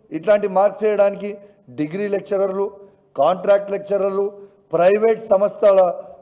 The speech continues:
ఉన్న, ఆ, వాళ్ళు, ఆ, మన కోచింగ్ సెంటర్స్, ఎక్స్పైరీ కోచింగ్ సెంటర్స్తోని కరెక్షన్ చేయించారు. ఇది ఎంతవరకు కరెక్ట్?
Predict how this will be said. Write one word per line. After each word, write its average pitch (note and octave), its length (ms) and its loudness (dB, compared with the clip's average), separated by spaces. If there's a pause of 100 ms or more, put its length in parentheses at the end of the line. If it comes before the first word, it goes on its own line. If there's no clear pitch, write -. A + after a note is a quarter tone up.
ఉన్న, F3+ 220 -2 (800)
ఆ, D3+ 140 6
వాళ్ళు, E3 720 0
ఆ, C#3+ 200 0
మన D3 220 -6
కోచింగ్ G3 420 -4
సెంటర్స్, G3+ 540 -4 (440)
ఎక్స్పైరీ G3 400 2
కోచింగ్ G3+ 380 -6
సెంటర్స్తోని F#3+ 720 -4 (300)
కరెక్షన్ E3+ 420 -2
చేయించారు. C3 560 -10 (360)
ఇది F3 140 -2
ఎంతవరకు A3 440 2
కరెక్ట్? G#3 420 -2